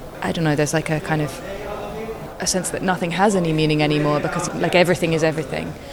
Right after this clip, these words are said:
And so, like, hopefully that propels you into the last scene with a sense of both kind of, like, being seduced by these images because they're beautiful, but there's also something that's lost in just such a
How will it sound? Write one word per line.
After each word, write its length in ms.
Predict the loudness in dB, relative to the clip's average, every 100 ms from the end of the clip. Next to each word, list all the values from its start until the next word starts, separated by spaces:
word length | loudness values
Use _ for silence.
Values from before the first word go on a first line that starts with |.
| -6
And 160 | -2 2
so, 220 | 2 2 0
like, 180 | -4
hopefully 500 | 2 4 4 2 0 2
that 160 | 0
propels 460 | 0 0 0 2 2
you 100 | 0
into 260 | 0 -2 -2
the 100 | 2
last 440 | 4 2 2 0
scene 280 | 2 4 4
with 140 | 0
a 40 | 0
sense 400 | 0 0 0 0
of 160 | -2
both 280 | 0 0 0
kind 180 | 0 0
of, 100 | 0
like, 160 | -2 -4 -8 -12 -12 -10 0
being 160 | 2 4
seduced 580 | 2 0 0 0 0
by 160 | 0 0
these 200 | 0 0
images 400 | 0 0 0 -2
because 260 | -4 -6 -4
they're 140 | -4
beautiful, 640 | -4 -6 -6 -6 -6 -6 -10 -14 -16 -16 -16 -16 -16 -12 -4
but 120 | 0
there's 160 | 2 2
also 280 | 2 2 2
something 440 | 2 2 -2 -2
that's 180 | -4 -4
lost 540 | -4 -4 -2 -2 -2 -6
in 400 | -6 -4 -4 -4
just 380 | -2 -2 -2 0
such 380 | 0 0 -2 -2
a 340 | -2 -2 -4